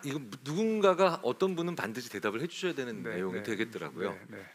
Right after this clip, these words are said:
Speaker 1: 그러니까 우리가 이제 왜 이제 엠지 세대 뭐 이걸 이제 나누는, M으로 G로 나누는 게 중요하냐 아니냐 이
Speaker 2: 네,
Speaker 1: 얘기도
Speaker 2: 네.
Speaker 1: 있지만, 어쨌든
Speaker 2: 네, 네.
Speaker 1: 이 세대가 가지고 있어야 되는, 이
Speaker 2: 네.
Speaker 1: 세대 이건 좀 부족할 수 있다.
Speaker 2: 네.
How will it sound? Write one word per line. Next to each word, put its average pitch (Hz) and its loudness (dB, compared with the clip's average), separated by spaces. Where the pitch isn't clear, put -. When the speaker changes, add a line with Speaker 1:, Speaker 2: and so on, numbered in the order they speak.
Speaker 1:
그러니까 120 0
우리가 131 4
이제 127 4
왜 113 2
이제 101 2
엠지 120 -2
세대 113 4
뭐 104 2
이걸 110 2
이제 107 0
나누는, 131 2
M으로 147 4
G로 127 -2
나누는 123 2
게 127 -2
중요하냐 113 0
아니냐 101 2
이 98 -2
Speaker 2:
네, - -
Speaker 1:
얘기도 113 -2
Speaker 2:
네. 117 -2
Speaker 1:
있지만, 113 -4
어쨌든 170 0
Speaker 2:
네, - -10
네. 107 -6
Speaker 1:
이 139 0
세대가 180 6
가지고 196 4
있어야 160 4
되는, 98 -2
이 190 2
Speaker 2:
네. 202 4
Speaker 1:
세대 185 6
이건 180 4
좀 156 -4
부족할 135 0
수 - -6
있다. 78 -2
Speaker 2:
네. 101 -6